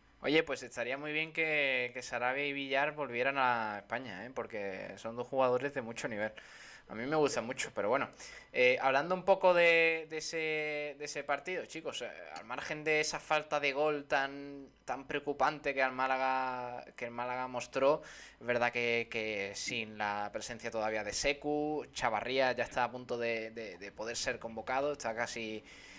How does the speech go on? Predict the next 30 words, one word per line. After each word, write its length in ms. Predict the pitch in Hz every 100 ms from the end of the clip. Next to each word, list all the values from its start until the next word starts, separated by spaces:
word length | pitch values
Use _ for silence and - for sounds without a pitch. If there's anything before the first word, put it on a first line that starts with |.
| - -
casi 420 | 131 - 135 123
recuperado, 600 | 123 123 120 123 139 160
le 80 | 131
queda, 540 | 123 127 123 123 120
le 120 | 117
queda 220 | 113 127 123
poco 220 | 123 120
tiempo. 540 | 135 151 151 185 220 - - - - -
Em, 920 | 151 151 147 147 143 139 139 135 135 - - - - _ _ - - - - - - - _
Juan, 280 | - 180 190
no 60 | 180
sé 100 | 220
cómo 200 | 226 220
viste 220 | 208 226
a 40 |
Roberto 400 | 196 190 185 -
la 100 | 170
segunda 420 | - 165 160 156
parte, 320 | - - - 104
porque, 600 | 113 - 120 120 120 - - - - -
eh, 640 | 131 127 123 120 113 104 98
el 120 | 131
otro 220 | 147 202 185
día 120 | 190
en 80 | 180
Ibiza 400 | 170 170 180 160
tuvo 280 | 160 156
una, 180 | 156 156
la 100 | 151
aprovechó, 640 | 147 135 123 - 147 202